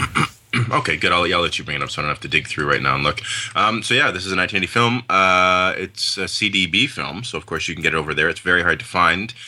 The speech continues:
Speaker 2: which is sad.
Speaker 1: Yes.
Speaker 2: Um, and it's synopsized as such.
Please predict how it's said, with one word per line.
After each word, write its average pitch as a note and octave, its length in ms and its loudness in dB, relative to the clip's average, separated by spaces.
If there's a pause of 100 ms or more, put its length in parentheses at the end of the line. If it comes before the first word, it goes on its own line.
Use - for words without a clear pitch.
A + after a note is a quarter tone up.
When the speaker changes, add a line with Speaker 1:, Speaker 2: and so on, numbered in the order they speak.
(200)
Speaker 2:
which - 180 -8
is - 100 -6
sad. E2 440 0 (320)
Speaker 1:
Yes. F2 140 -10
Speaker 2:
Um, F2+ 400 4 (420)
and F2+ 140 -2
it's - 200 -2
synopsized G2 720 0
as F#2 240 2
such. - 380 0